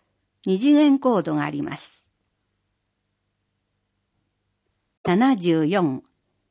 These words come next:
水子貝塚資料館。電話、零四九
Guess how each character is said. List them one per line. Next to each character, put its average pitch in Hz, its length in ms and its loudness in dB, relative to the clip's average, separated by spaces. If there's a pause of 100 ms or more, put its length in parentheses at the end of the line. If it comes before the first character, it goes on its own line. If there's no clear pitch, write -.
(140)
水 190 240 0
子 277 160 -2
貝 220 300 -2
塚 - 280 -8
資 185 200 -6
料 220 240 -2
館。 127 360 -14 (640)
電 202 300 -2
話、 175 240 -6 (600)
零 262 280 2
四 190 300 0
九 156 460 -6